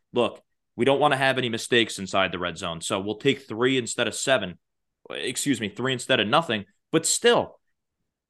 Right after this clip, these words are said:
you gotta, you gotta do these things to win sustainably in the N F L. These opponents, and look,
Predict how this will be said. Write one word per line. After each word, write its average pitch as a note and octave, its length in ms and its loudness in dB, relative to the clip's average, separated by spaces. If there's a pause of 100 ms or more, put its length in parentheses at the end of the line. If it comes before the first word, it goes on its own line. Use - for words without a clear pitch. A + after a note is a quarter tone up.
you D3+ 160 4
gotta, E3+ 500 -2
you C#3+ 160 -2
gotta D3+ 420 6
do C#3+ 280 4
these B2+ 240 -4
things A2+ 300 -4
to A#2 100 -4
win B2 280 0
sustainably A2 1000 0
in B2 200 4
the A2+ 120 2
N G#2+ 100 4
F G2+ 220 0
L. F#2+ 180 2
These G#2+ 180 0
opponents, D3 500 2
and B2 360 0
look, D3 240 2